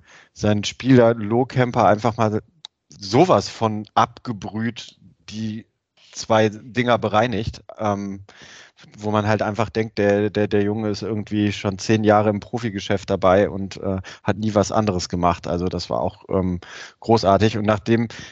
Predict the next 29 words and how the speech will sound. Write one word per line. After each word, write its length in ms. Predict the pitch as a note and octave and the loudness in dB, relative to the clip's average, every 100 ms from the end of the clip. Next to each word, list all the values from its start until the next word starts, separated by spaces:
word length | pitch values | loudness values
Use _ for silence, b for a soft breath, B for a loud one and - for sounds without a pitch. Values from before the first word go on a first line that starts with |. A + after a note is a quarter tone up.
| _ | _
dann 180 | - A2+ | 0 0
diese 300 | A2+ C3 C#3+ | 0 0 0
Tür 340 | - D3 D#3+ E3 | 0 0 2 2
nach 180 | C#3 | 0
dieser 260 | B2 A#2 A#2 | -2 0 0
kurzen 400 | A#2 C#3 - B2 | 0 -6 -4 -4
Unterbrechung, 580 | A2 A2+ - B2+ C3+ A#2 | -2 -2 0 0 -2 -4
wo 80 | A2 | -4
sich 160 | G#2+ | -6
Nürnberg 400 | G#2+ A2 A2 G#2+ | -6 -2 0 0
nochmal 380 | A2 G#2 G#2 G#2 G2+ B B | -2 -4 -2 -2 -6 B B
gefangen 480 | - - A#2 A#2+ B2 | -10 -2 0 0 0
hatte, 460 | A2+ A2+ A#2+ A2+ A2+ | 0 2 2 2 0
durch 340 | - G#2+ G#2 | -4 -4 -4
Siebert 560 | - A2 A2 G2+ - - | -10 -2 0 0 -2 -16
zugeschlagen 720 | B2 B2 A2+ - F#2 F#2+ F2+ | -10 -8 -6 -2 0 -2 -4
wurde, 320 | F2+ F#2 G#2+ B B B B B B _ | -2 -2 -2 B B B B B B _
ähm, 460 | G2+ F#2+ F2+ F2+ F2 _ _ _ _ _ - | 0 0 0 -4 -10 _ _ _ _ _ -2
und 120 | G#2 | 0
das 120 | F#2+ | 2
eins 320 | G#2 G2 F#2+ | 4 2 0
null 180 | G2+ A2 | 0 0
fällt, 400 | G#2+ F2+ F#2 - _ _ _ | 2 4 4 2 _ _ _
in 180 | B2 G#2 | 0 4
dem 180 | A#2+ C3 | 4 4
Moment 400 | B2 A2+ A2+ - | 4 4 2 2
merkt 300 | G2+ G#2 - | 2 2 -2
Fortuna 480 | G2 - G#2+ G2+ | -8 -8 -4 -2
einfach, 480 | D2+ F#2 F2+ F#2 - | 0 -2 -4 -4 -6